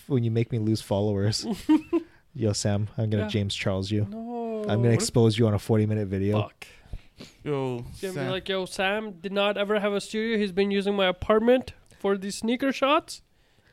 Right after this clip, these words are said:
Speaker 1: They're not even his sneakers.
Speaker 2: Oh,
Speaker 3: He's,
Speaker 2: yo,
Speaker 3: he's
Speaker 2: don't even,
Speaker 3: embarrassed
Speaker 2: don't
Speaker 3: to be
Speaker 2: even.
Speaker 3: a part of the unibrow community.
Speaker 1: Yeah.
Speaker 2: Yo, I love unibrows.
Speaker 1: He's embarrassed
Speaker 3: Why
Speaker 1: to be
Speaker 3: don't you stick with one?
Speaker 2: I do have one.
Speaker 3: No, you don't.
Speaker 2: I have one eyebrow.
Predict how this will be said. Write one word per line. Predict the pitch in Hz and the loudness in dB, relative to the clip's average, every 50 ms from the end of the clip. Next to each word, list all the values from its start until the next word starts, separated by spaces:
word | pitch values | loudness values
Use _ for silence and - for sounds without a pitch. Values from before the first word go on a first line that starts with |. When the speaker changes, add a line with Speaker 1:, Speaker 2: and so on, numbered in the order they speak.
| _ _ _ _ - | _ _ _ _ -2
Speaker 1:
They're | 127 120 | 0 2
not | 123 139 139 143 | 4 6 6 6
even | 160 160 156 135 | 8 8 8 8
his | 143 151 143 | 8 6 6
sneakers. | - - 127 147 151 - 214 233 262 277 294 - - - - - - - 180 - _ _ - | 4 2 4 4 10 12 12 12 12 12 10 8 8 6 4 2 -2 -10 -16 -20 _ _ -18
Speaker 2:
Oh, | 180 170 180 185 185 185 | -12 -6 -4 -2 -2 0
Speaker 3:
He's, | 180 180 | 0 -2
Speaker 2:
yo, | 175 180 180 | -2 -2 -2
Speaker 3:
he's | 151 165 165 | 0 0 0
Speaker 2:
don't | - 165 160 | 0 0 0
even, | 156 | 2
Speaker 3:
embarrassed | - 160 160 165 170 170 175 175 | 4 4 4 4 4 2 0 -2
Speaker 2:
don't | 185 - | -2 -4
Speaker 3:
to | 175 | -4
be | - - 165 | -2 0 0
Speaker 2:
even. | 165 | 0
Speaker 3:
a | 156 | 0
part | 151 - 170 165 165 160 | 0 0 0 0 0 0
of | 156 151 | -2 -4
the | 151 147 139 151 | -6 -4 -2 -2
unibrow | 165 170 170 160 170 175 175 170 | 0 0 0 0 0 0 0 0
community. | - 175 175 180 185 190 190 180 202 208 208 - - 180 | -2 -4 -4 -2 -2 -4 -4 -4 -4 -4 -4 -6 -4 -2
Speaker 1:
Yeah. | 135 120 120 120 123 143 - - - | 2 2 2 2 2 0 -2 -4 -6
Speaker 2:
Yo, | 196 196 | -4 -2
I | 190 196 | -2 -2
love | 190 185 202 208 | -2 -2 -4 -4
unibrows. | 196 185 180 175 170 175 160 160 170 170 - _ _ _ _ _ _ _ _ _ _ _ _ _ _ _ _ _ _ _ _ _ | -6 -8 -8 -8 -8 -8 -10 -10 -10 -12 -16 _ _ _ _ _ _ _ _ _ _ _ _ _ _ _ _ _ _ _ _ _
Speaker 1:
He's | - 139 127 123 | 2 2 4 4
embarrassed | 135 127 120 110 110 110 120 147 | 4 4 6 6 8 8 8 8
Speaker 3:
Why | 170 165 | 8 8
Speaker 1:
to | 175 | 10
be | - 135 | 10 10
Speaker 3:
don't | 127 - - - | 8 6 2 0
you | 165 170 151 - | 0 0 0 -2
stick | - - - - - - _ - 170 170 165 - | -4 -8 -10 -10 -12 -14 _ -2 0 0 0 -2
with | 165 147 - - | -8 -8 -6 -6
one? | 135 131 127 120 117 147 | -4 -2 -2 -2 -2 -4
Speaker 2:
I | 180 180 180 | -6 -8 -6
do | 170 190 226 | -6 -6 -6
have | 220 202 165 165 | -6 -6 -8 -8
one. | 170 160 160 160 - _ _ _ _ _ - | -8 -10 -10 -12 -16 _ _ _ _ _ -10
Speaker 3:
No, | 147 143 175 185 | -2 0 0 0
you | 165 151 139 | 0 0 0
don't. | 131 151 160 147 - - _ _ _ _ - | 0 0 0 0 -2 -6 _ _ _ _ -10
Speaker 2:
I | 180 180 | -6 -6
have | 180 170 175 165 165 | -6 -6 -6 -8 -8
one | 175 175 165 165 | -8 -8 -6 -8
eyebrow. | 165 165 165 156 156 | -10 -10 -10 -12 -14